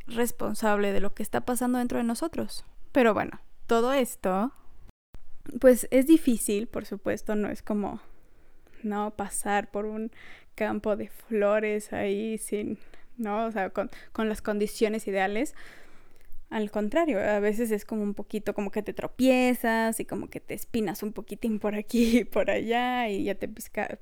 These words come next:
piscaron, ¿eh? Picaron los, los mosquitos. Pero,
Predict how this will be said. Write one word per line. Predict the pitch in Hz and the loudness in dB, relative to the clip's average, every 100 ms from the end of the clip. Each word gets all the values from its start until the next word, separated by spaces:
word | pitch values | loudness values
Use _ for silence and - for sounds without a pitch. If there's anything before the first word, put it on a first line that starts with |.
| - | -10
piscaron, | 196 - - - 233 | -10 -8 -6 -6 -8
¿eh? | 240 - | -10 -6
Picaron | 214 - 208 220 | 0 4 4 4
los, | 208 214 214 - - - - - - | 2 0 -2 -8 -16 -16 -16 -18 -8
los | 214 214 | -8 -4
mosquitos. | 208 - - 247 254 240 - 220 214 214 - - - - - - - - - | -6 -6 -6 0 2 2 0 2 2 -2 -6 -16 -18 -16 -18 -18 -20 -20 6
Pero, | 240 254 240 202 220 | 8 10 8 6 2